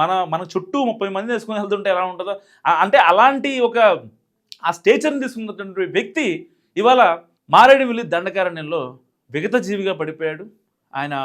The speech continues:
ఆయన్ని ఎన్‌కౌంటర్ చేశారు. So ఏదేమైనప్పటికీ మరి మల్లోజు వీ-, రిలీజ్ చేసిన వీడియో నిజం అనుకోవాలా, లేకపోతే జర్నలిస్ట్ బస్తర్కి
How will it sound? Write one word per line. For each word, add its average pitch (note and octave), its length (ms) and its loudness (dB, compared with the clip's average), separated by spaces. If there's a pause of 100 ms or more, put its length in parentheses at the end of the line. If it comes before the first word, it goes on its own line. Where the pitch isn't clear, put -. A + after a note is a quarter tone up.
(180)
ఆయన్ని C#3 240 -8 (100)
ఎన్‌కౌంటర్ G3+ 520 -4
చేశారు. C#3 280 -12 (380)
So - 60 -18 (160)
ఏదేమైనప్పటికీ A#3+ 560 -2 (600)
మరి F#3 140 -2 (420)
మల్లోజు G#3+ 380 2 (140)
వీ-, A3+ 300 -2
రిలీజ్ A#3+ 240 -6
చేసిన A#3 200 -6 (160)
వీడియో A#3 240 0 (320)
నిజం G3+ 200 -4
అనుకోవాలా, G#3+ 400 4 (440)
లేకపోతే A3+ 340 0 (400)
జర్నలిస్ట్ A3 360 -2 (160)
బస్తర్కి C#4 440 0